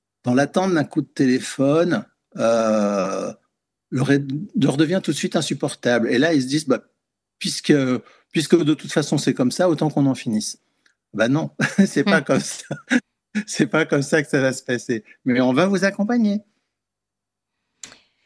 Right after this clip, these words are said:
Speaker 2: Qu'est-ce qui relève de l'ordre du mal pour un non-catholique et pour un catholique ?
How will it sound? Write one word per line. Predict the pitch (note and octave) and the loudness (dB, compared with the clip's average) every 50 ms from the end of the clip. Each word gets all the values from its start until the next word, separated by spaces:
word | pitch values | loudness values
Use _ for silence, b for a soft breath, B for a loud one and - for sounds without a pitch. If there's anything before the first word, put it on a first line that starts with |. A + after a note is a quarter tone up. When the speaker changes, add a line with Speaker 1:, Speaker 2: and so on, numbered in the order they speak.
| b b b b b _ | b b b b b _
Speaker 2:
Qu'est-ce | _ - D#4+ D#4 - - | _ -2 -2 -2 -4 -6
qui | - D#4+ D4 C#4+ C#4 C4 B3 A#3 | -4 -2 0 2 2 2 2 2
relève | G#3 A#3 G#3+ G#3+ A#3 A#3+ A#3 G#3+ | 0 0 0 0 0 -2 -2 -4
de | F3+ G3+ F#3+ F#3+ F#3 F#3 | -4 -4 -2 0 0 2
l'ordre | G3 G3+ G#3+ G#3+ G3 G3+ G#3 G3+ | 2 0 0 -2 -2 -2 -2 -2
du | F#3 - G#3 | 0 0 0
mal | G3+ G3 G3+ G#3+ A#3 A3+ | 2 2 2 2 0 -2
pour | - - F#3 F3+ F#3+ | -6 -8 -4 -2 0
un | F3+ | 0
non-catholique | F#3 G3 G#3+ G#3+ - - - - - G3 F#3 G#3 G#3 - - | 0 0 -2 -2 -2 -4 -4 -2 -2 -2 -2 -2 -4 -4 -8
et | F#3 | -10
pour | - _ _ - | -10 _ _ -4
un | F3+ | -4
catholique ? | E3+ - F#3+ E3+ - - E3+ F3 F3+ - - _ - _ | -2 -2 -6 -6 -4 -4 -4 -4 -4 -6 -8 _ -20 _